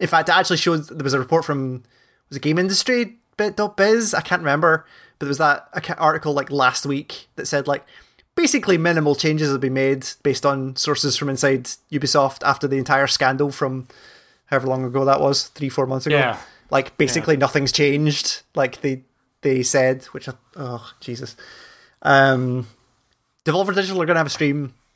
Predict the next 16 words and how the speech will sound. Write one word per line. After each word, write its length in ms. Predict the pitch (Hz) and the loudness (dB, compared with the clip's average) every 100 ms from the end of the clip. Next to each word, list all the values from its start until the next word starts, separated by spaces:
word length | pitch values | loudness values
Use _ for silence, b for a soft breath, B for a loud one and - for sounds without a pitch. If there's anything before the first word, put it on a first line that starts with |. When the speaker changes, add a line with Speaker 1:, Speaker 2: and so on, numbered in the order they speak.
| _ | _
Speaker 1:
it'll 140 | - 156 | -6 -4
probably 240 | 160 147 | 0 2
be 80 | 139 | 2
the 80 | 131 | 2
best 240 | 135 131 | 0 0
thing 100 | 143 | 0
Speaker 2:
Good. 160 | 254 247 | 0 2
Speaker 1:
that 200 | 139 135 | 0 2
day. 360 | 151 147 151 139 _ _ _ _ _ _ - | 2 2 0 -4 _ _ _ _ _ _ -4
That 320 | 135 143 _ | -2 -2 _
possibly 420 | - 147 160 160 | 0 0 2 0
Speaker 2:
I 20 | |
love, 160 | 139 190 | 2 2
Speaker 1:
will 60 | |
be 40 | |
Speaker 2:
I 60 | 147 | 2